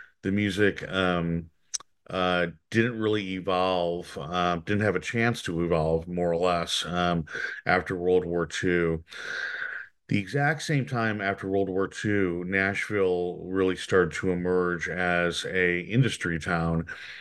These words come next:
And so by the fifties, all of the recording studios, the publishing houses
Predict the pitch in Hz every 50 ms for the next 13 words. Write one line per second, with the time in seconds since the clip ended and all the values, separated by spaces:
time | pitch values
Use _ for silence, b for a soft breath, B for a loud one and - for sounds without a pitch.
0 | B B B B B 101 104 - - 98 101 98 90 92 - - 151 170 151 147
1 | - 104 98 92 92 90 87 - - - 73 71 73 87 104 104 107 110 110 107
2 | 98 90 87 101 101 98 95 95 87 90 92 90 - - - 107 104 98 98 98
3 | - - - 104 98 95 101 98 98 98 95 95 95 95 92 - - - - -
4 | - 98 92 101 98 - - 104 98 95 95 95 92 95 90 90 98 95 92 92
5 | 95 90 - -